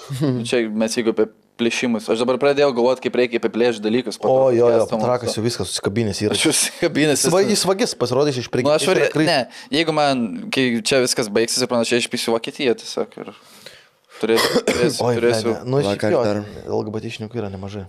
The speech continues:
Speaker 3: Jo, tau
Speaker 1: A,
Speaker 3: gerai.
Speaker 1: jo, bet jau labai mažai miegojau per visą savaitgalį. Pirmą
Speaker 3: Labai
Speaker 1: parą
Speaker 3: mažai.
Speaker 1: miegojau šešias, po to keturias ir po to nulį.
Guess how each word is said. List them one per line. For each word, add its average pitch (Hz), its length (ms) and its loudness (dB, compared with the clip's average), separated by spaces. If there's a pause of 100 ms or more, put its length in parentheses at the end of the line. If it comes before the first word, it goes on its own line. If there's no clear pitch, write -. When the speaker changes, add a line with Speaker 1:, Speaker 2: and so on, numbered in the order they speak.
Speaker 3:
Jo, 98 160 -4
tau 98 100 -2
Speaker 1:
A, 113 80 2
Speaker 3:
gerai. - 920 -4 (140)
Speaker 1:
jo, 135 200 4
bet 127 160 -2
jau 143 160 4
labai 131 320 2
mažai 135 240 0
miegojau 120 240 2
per 101 140 0
visą 107 180 -2
savaitgalį. 98 460 -2 (100)
Pirmą 127 200 0
Speaker 3:
Labai 123 100 0
Speaker 1:
parą 123 80 2
Speaker 3:
mažai. 123 100 2
Speaker 1:
miegojau 127 220 2
šešias, 135 460 0 (420)
po - 80 0
to 127 220 2
keturias 127 520 0
ir 104 80 -6
po 113 100 -4
to 117 140 2
nulį. 110 400 0